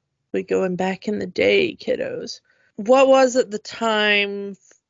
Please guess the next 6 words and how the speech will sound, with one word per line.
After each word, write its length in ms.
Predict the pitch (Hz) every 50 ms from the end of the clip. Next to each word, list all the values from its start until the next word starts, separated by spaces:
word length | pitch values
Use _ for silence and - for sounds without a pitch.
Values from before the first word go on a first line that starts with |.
| _ -
forty 320 | - 277 285 294 302 294 277
years 800 | 277 262 240 233 233 233 233 233 226 226 220 220 220 202 -
of 500 | 180 - 208 202 202 202 202 196 196 - -
Amazing 600 | 202 202 202 208 208 214 208 196 214 196 202 196
Spider-Man 640 | - - - 214 202 202 196 190 190 190 185 180 180
comics. 580 | - 202 202 - - - - - - - -